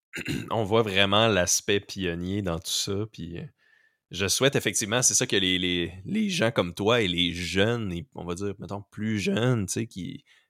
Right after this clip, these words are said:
peut-être qui rentrent à l'université là-dedans ou, euh, qui ont des aspirations de ça, vont peut-être pouvoir, sont pas obligés, justement, de quitter le pays pour travailler là-dedans,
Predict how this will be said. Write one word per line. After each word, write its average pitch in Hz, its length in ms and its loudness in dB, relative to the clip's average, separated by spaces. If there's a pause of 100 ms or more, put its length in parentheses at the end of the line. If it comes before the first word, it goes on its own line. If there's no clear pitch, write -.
peut-être 98 240 -4
qui 95 100 -4
rentrent 92 200 0
à - 20 4
l'université 90 440 0
là-dedans 92 540 -2
ou, 90 220 -2
euh, 82 100 -2
qui 82 140 -10
ont 85 80 -6
des 85 120 -6
aspirations 87 460 -4
de 90 140 -4
ça, 95 220 -2 (540)
vont 85 120 -4
peut-être - 260 -6
pouvoir, 90 480 -2
sont - 140 -6
pas 95 100 -4
obligés, 90 400 -6
justement, 90 380 -6
de 87 80 -6
quitter - 320 -4
le 92 80 -4
pays 90 560 -4
pour - 180 -14
travailler 87 320 -6
là-dedans, 85 320 -8